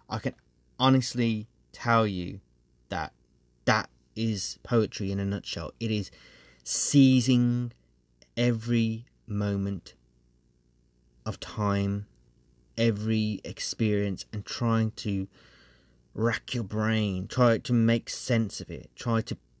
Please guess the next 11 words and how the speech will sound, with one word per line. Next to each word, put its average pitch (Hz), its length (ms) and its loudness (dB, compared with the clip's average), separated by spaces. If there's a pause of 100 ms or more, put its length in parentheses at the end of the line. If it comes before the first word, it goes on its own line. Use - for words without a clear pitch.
(320)
interpret 127 720 0
it, - 160 -8 (140)
try 113 180 -2
to 107 140 -4 (300)
put 135 140 -6
it 123 120 -4
into 120 320 -6
words. 107 920 -6 (1500)
And 123 160 4
some 190 240 6
people, 123 520 2